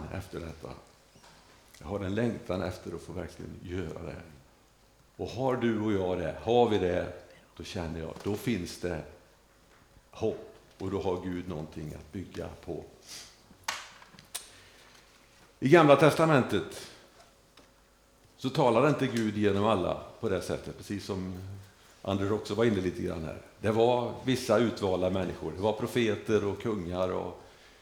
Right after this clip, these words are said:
domare och lite olika personer. Det var inte till hela menigheten, det var inte till alla. Men idag,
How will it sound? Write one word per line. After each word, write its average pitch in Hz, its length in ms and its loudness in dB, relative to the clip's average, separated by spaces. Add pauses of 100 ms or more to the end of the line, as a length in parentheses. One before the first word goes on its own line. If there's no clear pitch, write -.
(240)
domare 95 460 2
och 95 280 -2
lite 117 200 0
olika 104 320 0
personer. 90 320 -6
Det 107 80 4
var 139 140 6
inte 139 160 0
till 123 240 0
hela 120 560 2
menigheten, 90 600 0
det - 400 -12
var 113 60 -2
inte 117 120 -6
till 113 120 0
alla. 82 300 2 (1120)
Men 104 180 0
idag, 120 640 2